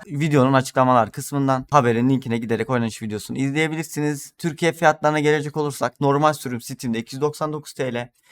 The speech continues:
Xbox'ta da iki yüz doksan dokuz T L, PlayStation tarafında ise beş yüz doksan dokuz T L olarak açıklandı.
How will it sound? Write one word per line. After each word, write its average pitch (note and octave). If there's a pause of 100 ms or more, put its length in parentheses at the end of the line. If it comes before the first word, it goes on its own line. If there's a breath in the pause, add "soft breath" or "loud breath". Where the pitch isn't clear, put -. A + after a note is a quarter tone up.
(160)
Xbox'ta B2+
da A2+
iki A2+
yüz A2+
doksan C#3+
dokuz C#3+
T C3
L, C3+
PlayStation C#3
tarafında A#2
ise C3
beş C3+
yüz B2
doksan A#2+
dokuz -
T G#2
L F#2+
olarak -
açıklandı. C#3